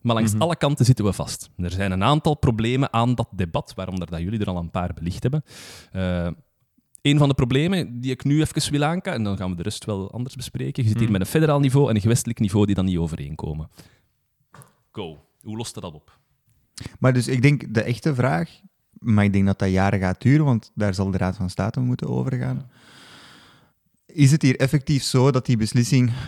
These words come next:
Speaker 3: politiek werd genomen? Of is er fundamenteel
Speaker 1: Ja.
Speaker 3: een probleem met die gascentrales? Want als het, als, als ze echt gewoon niet voldoen aan de vergunningscriteria, dan, ja,
Speaker 1: Jij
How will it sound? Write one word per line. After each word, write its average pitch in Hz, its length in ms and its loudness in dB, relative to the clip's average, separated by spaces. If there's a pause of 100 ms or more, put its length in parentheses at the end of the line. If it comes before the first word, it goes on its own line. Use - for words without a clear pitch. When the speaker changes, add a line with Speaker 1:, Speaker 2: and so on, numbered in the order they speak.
(140)
Speaker 3:
politiek 131 440 4
werd 160 220 0
genomen? 160 520 2 (460)
Of 139 200 6
is 151 160 4
er 139 180 0 (240)
fundamenteel 139 600 6
Speaker 1:
Ja. 147 60 0
Speaker 3:
een 123 160 2
probleem 117 600 2 (500)
met 117 200 2
die 104 180 0
gascentrales? 98 1080 -4 (540)
Want 127 180 2
als 139 120 4
het, 123 220 0
als, - 280 -2
als 113 140 -2
ze - 100 -6 (120)
echt - 220 -4
gewoon 196 360 2
niet 147 140 2
voldoen 131 440 -2
aan 120 180 -4
de 107 80 -2
vergunningscriteria, 147 920 -2
dan, 104 320 -2 (400)
ja, 120 100 -4
Speaker 1:
Jij 156 200 -4